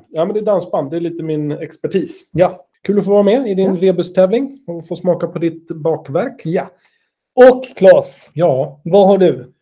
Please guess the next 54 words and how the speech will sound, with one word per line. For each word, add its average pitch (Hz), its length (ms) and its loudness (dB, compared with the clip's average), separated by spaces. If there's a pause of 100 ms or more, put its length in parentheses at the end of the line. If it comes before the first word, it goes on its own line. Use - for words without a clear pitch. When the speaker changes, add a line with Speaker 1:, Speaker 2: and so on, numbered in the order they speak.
(200)
Speaker 1:
Vet 175 240 -2
du 156 60 -8
vad 135 80 -2
jag 123 40 -6
har? 123 180 -14 (240)
Speaker 2:
Nej, 190 240 6
jag 175 200 6
kan, 214 140 4
jag 151 140 -2
kan 226 120 2
inte - 140 -4
veta 135 240 0
vad 120 100 -6
du 120 40 -4
har. 117 120 -6 (300)
Jag 175 100 4
Speaker 1:
Nej. - 100 0
Speaker 2:
ser, 170 220 2
jag 165 160 4
ser 165 220 4
bara, 147 220 4
jag 139 120 -2
ser 143 400 -2 (360)
din 151 180 0
skärm, 143 500 -2
men 135 240 -6
jag 135 120 -4
ser 135 180 -8
ju 151 160 -4
inte 147 120 -10
vad 156 140 -6
du - 20 -4
har. 139 100 -6
Speaker 1:
Exakt. 139 420 -8
Det, 190 420 -6 (400)
jag 196 180 -2
skulle 240 140 -4
vilja 240 120 2
säga, 202 480 -2 (120)
eh, 170 440 -2 (160)
min 185 200 -2
rebus 170 320 -2
nu. - 160 -14 (420)
Den 156 120 -2
är 151 140 0
inte 143 220 -4
så, 135 360 -4
jag 147 180 -8
har 147 80 -4
inte 143 120 -8
tänkt 143 200 -8
efter 156 160 -6
så - 140 -18
mycket. 117 260 -14